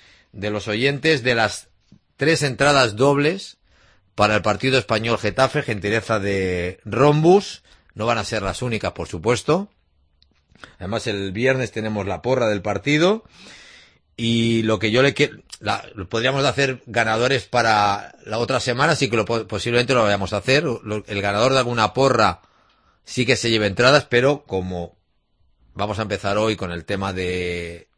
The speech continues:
el palco Rhombus, y ne-, no en todos los partidos, bueno, pues vamos a tener entradas, porque,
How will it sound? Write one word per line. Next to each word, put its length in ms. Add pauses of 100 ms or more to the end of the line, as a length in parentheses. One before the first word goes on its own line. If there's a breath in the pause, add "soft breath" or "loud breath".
(460)
el 140
palco 280
Rhombus, 560 (760 soft breath)
y 140
ne-, 220
no 180
en 140
todos 160
los 100
partidos, 540 (720)
bueno, 240
pues 380
vamos 300
a 80
tener 220
entradas, 640 (160)
porque, 840